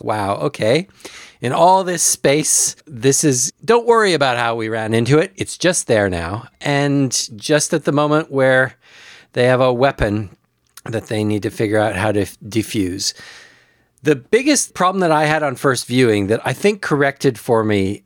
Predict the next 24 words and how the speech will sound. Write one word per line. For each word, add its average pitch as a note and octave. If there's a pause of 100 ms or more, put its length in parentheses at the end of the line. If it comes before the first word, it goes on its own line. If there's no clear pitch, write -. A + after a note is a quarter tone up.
now A2
that G#2+
I've G2+
given G2+
it G2
a G2
second G2
watch F#2+
was G2+
this, D3 (520)
it C#3+
felt D#3
extremely G#3+
tenuous D#3
to A#2+
me A2
that G2+ (520)
we've D3
got F#3
a C3
bomb D3
on D3+
our B2
ship. A#2